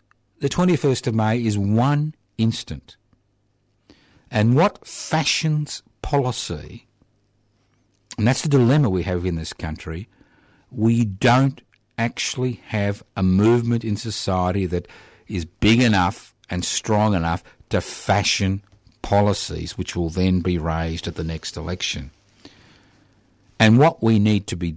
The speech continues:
doing in between elections is being involved in activity to highlight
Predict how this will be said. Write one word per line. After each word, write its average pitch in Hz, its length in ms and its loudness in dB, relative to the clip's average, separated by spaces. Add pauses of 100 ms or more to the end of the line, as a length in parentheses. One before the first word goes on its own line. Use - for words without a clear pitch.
(120)
doing 95 480 2 (640)
in 175 220 4
between 101 400 0
elections 80 720 -8 (460)
is 98 180 0
being 87 280 2
involved 87 920 0 (100)
in 87 140 -2
activity 82 880 -2 (640)
to 85 100 -2
highlight 95 1040 2